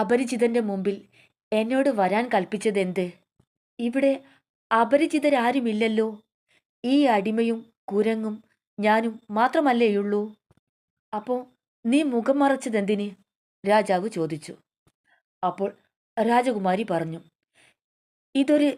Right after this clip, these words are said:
രാജകുമാരനാണ്, വിദ്യാസമ്പന്നനും ബുദ്ധിമാനുമായൊരു രാജകുമാരൻ. ഇബിലീസിന്റെ വംശത്തിൽപ്പെട്ട ഒരു ഭൂതത്തിന്റെ ശാപം കൊണ്ട്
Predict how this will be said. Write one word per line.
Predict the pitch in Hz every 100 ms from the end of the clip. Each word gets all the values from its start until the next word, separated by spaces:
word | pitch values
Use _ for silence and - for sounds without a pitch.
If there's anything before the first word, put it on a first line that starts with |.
| - 214
രാജകുമാരനാണ്, | 240 247 233 196 185 180 170 151 156 151 _ _ _ _ _ _ -
വിദ്യാസമ്പന്നനും | 185 196 226 220 214 185 180 185 180 175 - _ _ _ _ _
ബുദ്ധിമാനുമായൊരു | 190 247 220 277 254 226 214 208 214 208
രാജകുമാരൻ. | 175 160 170 165 160 156 180 _ _ _ _ _ _ _ _ -
ഇബിലീസിന്റെ | 226 196 247 254 240 240 247
വംശത്തിൽപ്പെട്ട | 208 175 180 220 226 - 180 180 - _ _ _ -
ഒരു | 247 277
ഭൂതത്തിന്റെ | 185 208 220 254 247 233
ശാപം | 233 196 180 190 220
കൊണ്ട് | 202 185 185